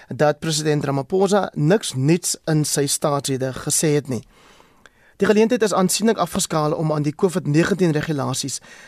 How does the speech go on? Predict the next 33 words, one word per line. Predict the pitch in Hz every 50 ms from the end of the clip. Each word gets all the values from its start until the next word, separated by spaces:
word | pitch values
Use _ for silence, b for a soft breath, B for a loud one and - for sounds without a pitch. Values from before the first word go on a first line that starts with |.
| B B B
te | - 160
voldoen. | - - 151 139 123 135 147 143 135
Slegs | - - 175 147 - -
vyftig | - - 226 - - 220 180 156
mense | 147 151 156 151 151 - 156 135 127 B B B B B B B
is | - 135 123
binne | 120 143 143 147
die | 139 147
nasionale | 139 135 135 - 151 135 131 131 120
vergadering | 113 139 131 143 135 127 127 127 127 -
toegelaat | - 214 180 - 196 170 151 156 -
in | - 165
'n | 175 -
poging | - 208 208 - - 196 190 - B B B B B
om | B 170 160
aan | 151
die | 160 -
covid | - 170 151 - 165 139
negentien | 143 143 135 143 139 131 143 139 139 131 B B B B B B B B B B B -
protokolle | 180 185 160 - 175 - - 147 131 131 127 127 _ -
te | - 135 139 135
voldoen. | - - - 127 131 120 139 131 110 120 123 B B B B B B B
Alle | B 214 247 208
ander | 190 220 214 214
parlementslede | - 202 185 170 175 156 156 156 147 - 156 151 143
en | 135 139
gaste | 143 - 175 165 - - -
het | 196 147
die | 135 -
toespraak | - 165 143 - - 156 147 135 135 131 -
via | - 127 135 143 147 139 131
virtuele | 143 139 123 - - - 139 135 143 147 160
platforms | 160 - - 160 131 - - - 143 127 127 123 117 -